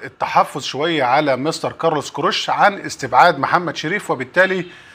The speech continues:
مستر كارلوس كروش هيلعب بنفس الطريقة اللي لعب بها في كأس الأمم الأفريقية الأخيرة،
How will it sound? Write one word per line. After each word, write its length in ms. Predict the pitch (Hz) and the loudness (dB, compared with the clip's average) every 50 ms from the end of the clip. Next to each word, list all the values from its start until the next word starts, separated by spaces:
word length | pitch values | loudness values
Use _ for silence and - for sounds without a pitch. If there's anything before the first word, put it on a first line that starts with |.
| - - - | -20 -10 -6
مستر 320 | 175 196 196 - 185 156 | -4 -4 -2 2 0 0
كارلوس 360 | - - 185 190 180 160 139 - | 2 2 2 2 2 0 -4 -4
كروش 440 | - 156 196 226 - - - - - | -4 -2 -2 0 0 -2 -4 -6 -4
هيلعب 380 | 131 147 180 196 165 143 120 | 0 4 6 6 6 4 2
بنفس 320 | 127 143 180 196 - - 151 | -2 0 0 0 -2 -2 -8
الطريقة 420 | 131 - - 147 160 185 175 156 | -8 -6 -2 2 4 4 4 4
اللي 140 | 139 127 131 | 2 0 0
لعب 280 | 147 165 160 151 131 135 | 2 2 2 2 2 4
بها 160 | 170 180 170 | 4 4 4
في 180 | - - 131 | 2 -2 -10
كأس 340 | 113 - 180 185 170 - - | -8 -4 -4 -4 -4 -4 -8
الأمم 400 | - 139 - 196 202 190 165 147 | -10 -8 -6 -4 -2 -2 -2 -2
الأفريقية 540 | 139 135 - - - - - - 180 170 135 | -2 -6 -6 -8 -10 -10 -4 -2 0 2 2
الأخيرة، 440 | 123 123 120 - 170 170 156 143 | 0 -2 -4 -2 0 2 2 2